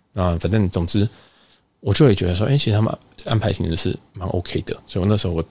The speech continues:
跟了除了恰图恰所有以外的行程。好，然后反正总之在最后，在最后我，最后我还是选择了一个外面的饭店，然后我也没有在他们那边过夜。其实我有很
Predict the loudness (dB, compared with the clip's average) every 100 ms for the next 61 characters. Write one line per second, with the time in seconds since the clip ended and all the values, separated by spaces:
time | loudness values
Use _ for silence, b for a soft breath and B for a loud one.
0 | -2 2 4 2 0 -2 -2 -4 -4 -4
1 | -4 -2 -2 0 -2 0 -2 -4 -6 -10
2 | -16 b b b b -6 0 2 4 2
3 | -2 _ -12 -2 -2 -2 _ -4 -2 2
4 | 0 0 -2 -2 0 0 0 -2 -10 _
5 | _ _ _ _ _ 0 2 4 2 2
6 | 2 0 -2 -6 _ b b b b 0
7 | 0 2 -2 -4 -4 -4 -6 -6 -6 -8
8 | _ -14 -4 -4 -6 -20 _ _ _ -2
9 | 0 0 -2 -4 -4 -10 -10 -6 -2 0
10 | 0 0 -2 -2 -4 -8 -10 -8 -4 -2
11 | 0 0 0 -2 -2 -4 -4 -6 -8 -8
12 | -2 2 4 4 0 -8